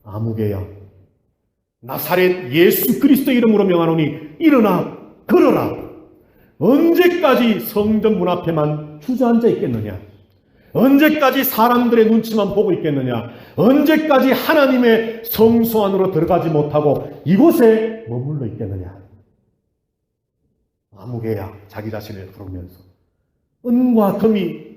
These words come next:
진정한 문제 해결책이 아니라 나사렛 예수 그리스도가 내 인생의 문제, 내 인생의 절실한 것들을 채워줄 수 있는 유일한 분인데, 그의 이름으로, 그의 권세로 일어나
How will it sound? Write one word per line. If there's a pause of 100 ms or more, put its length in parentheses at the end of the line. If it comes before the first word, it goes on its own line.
진정한
문제
해결책이
아니라 (420)
나사렛
예수
그리스도가 (160)
내
인생의
문제, (140)
내
인생의
절실한
것들을
채워줄
수
있는 (200)
유일한
분인데, (720)
그의
이름으로,
그의
권세로
일어나